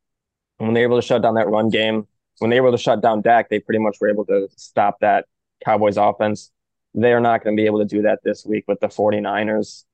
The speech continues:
Uh, third most rushing yards in the N F L this season, Christian McCaffrey. He's been phenomenal, and they also have the fo-, fourth most passing yards. So they can beat you by the run, beat you by the pass. It doesn't matter. Like I said, the Packers, poor run defense. They gave up the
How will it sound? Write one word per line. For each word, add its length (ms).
Uh, 280
third 160
most 260
rushing 260
yards 220
in 80
the 100
N 100
F 140
L 160
this 180
season, 460
Christian 280
McCaffrey. 600
He's 160
been 160
phenomenal, 480
and 80
they 100
also 240
have 100
the 60
fo-, 320
fourth 300
most 260
passing 400
yards. 320
So 380
they 180
can 220
beat 160
you 60
by 160
the 80
run, 240
beat 180
you 60
by 160
the 60
pass. 280
It 60
doesn't 240
matter. 420
Like 140
I 40
said, 200
the 60
Packers, 680
poor 180
run 200
defense. 640
They 120
gave 200
up 120
the 100